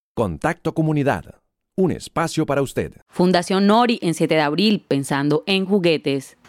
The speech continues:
Speaker 2: En el informativo Bocaribe resaltamos la labor de las diferentes fundaciones de la ciudad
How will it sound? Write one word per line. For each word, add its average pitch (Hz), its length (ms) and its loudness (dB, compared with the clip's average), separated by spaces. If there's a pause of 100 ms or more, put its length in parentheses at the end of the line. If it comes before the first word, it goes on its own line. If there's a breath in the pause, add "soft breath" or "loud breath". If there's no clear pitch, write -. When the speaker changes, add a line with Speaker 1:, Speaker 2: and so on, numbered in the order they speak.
(100)
Speaker 2:
En 160 120 4
el 147 100 4
informativo 151 480 2
Bocaribe 151 420 2
resaltamos 156 600 0
la 151 100 0
labor 151 340 4
de 202 80 0
las 160 140 2
diferentes 143 500 -2
fundaciones 170 540 2
de 165 80 2
la 143 120 0
ciudad 143 340 0